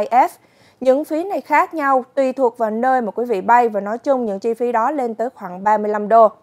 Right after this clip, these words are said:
Các khoản phí của chính phủ bao gồm G S T và P S T. Ngoài chi phí dẫn đường hàng không thì có thể thay đổi tùy thuộc vào khoảng cách mà quý vị bay và chi phí về vé.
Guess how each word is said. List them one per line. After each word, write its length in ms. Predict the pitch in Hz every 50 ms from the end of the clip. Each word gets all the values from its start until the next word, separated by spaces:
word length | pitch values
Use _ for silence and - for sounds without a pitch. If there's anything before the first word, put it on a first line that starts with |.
| _ _ _ _ _ _ _ _ _ _
Các 120 | 294 339 330
khoản 180 | 320 220 226
phí 240 | - 269 254 277 349
của 120 | - 254
chính 200 | 226 - 277 339
phủ 220 | - 277 226 208 208
bao 220 | 208 233 240 233
gồm 320 | 214 233 240 233 226 214 214
G 180 | 220 - 254 247 233 - 240 277
S 60 | - - _
T 40 | - 285 277 269 247 220 -
và 100 | 202 190
P 100 | - - 226 220 220 247
S 80 | - - _
T. 60 | 269 262 262 247 220 - _ _ _ _ _ _ _ _ _ _
Ngoài 320 | - 254 277 277 277 277 277
chi 160 | - 330 320
phí 240 | - 320 339 392 508
dẫn 240 | - 240 214 208 233
đường 200 | 233 247 226 220
hàng 180 | 220 226 214 202
không 360 | - - 262 254 247 240 220 - _ -
thì 60 | 214
có 120 | - 269
thể 180 | 302 294 247 196
thay 200 | 196 - 254 226
đổi 180 | 202 202 202 208
tùy 280 | - - 262 254 240
thuộc 280 | 240 269 262 240 233 -
vào 120 | 254 240
khoảng 340 | 240 - - 233 208 208 220
cách 240 | - - - 427 466 _ -
mà 120 | 254 208
quý 140 | - 254 262
vị 140 | 269 233 190
bay 300 | 202 233 226 233 226 220
và 100 | 208 190
chi 200 | 180 - 214 208
phí 200 | 202 - 214 254
về 140 | 339 302 220
vé. 340 | 185 190 208 208 226 311